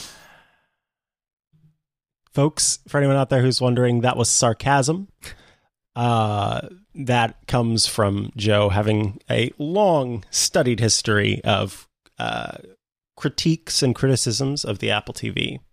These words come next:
um, and kind of being the, the voice we all need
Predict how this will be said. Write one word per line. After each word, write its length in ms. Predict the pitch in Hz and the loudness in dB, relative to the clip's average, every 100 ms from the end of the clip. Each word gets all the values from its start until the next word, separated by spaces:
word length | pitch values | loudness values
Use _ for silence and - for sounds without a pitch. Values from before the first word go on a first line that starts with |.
| - - - - - | -20 -20 -20 -20 -6
um, 400 | 104 107 107 110 - _ _ _ _ - | -2 -2 -2 -8 -16 _ _ _ _ -8
and 440 | 107 104 110 104 | -2 0 0 -2
kind 160 | - 107 | -2 -4
of 140 | 92 | -2
being 340 | 127 113 104 98 | 0 2 2 2
the, 380 | 104 98 98 - _ _ _ _ _ _ _ | 0 0 -2 -10 _ _ _ _ _ _ _
the 140 | 104 113 | -4 -2
voice 680 | 95 139 151 - - - - _ - _ _ _ _ | 0 2 2 0 -4 -4 -12 _ -20 _ _ _ _
we 160 | 127 131 | -2 2
all 180 | 131 | 2
need 520 | 127 127 110 101 98 | 2 2 0 0 -4